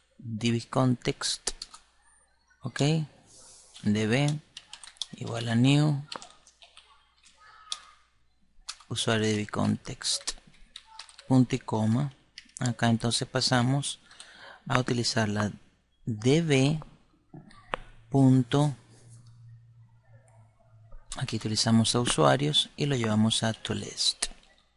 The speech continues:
Esto ya lo conoces del primer nivel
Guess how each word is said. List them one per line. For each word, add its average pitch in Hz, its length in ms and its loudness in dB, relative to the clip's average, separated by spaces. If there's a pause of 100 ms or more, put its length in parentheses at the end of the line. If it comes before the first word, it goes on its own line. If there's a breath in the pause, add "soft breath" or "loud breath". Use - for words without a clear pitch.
(2000 loud breath)
Esto 131 400 0 (720)
ya 120 300 4
lo 123 100 2
conoces 147 580 4
del 123 140 2
primer 110 360 0
nivel 170 540 2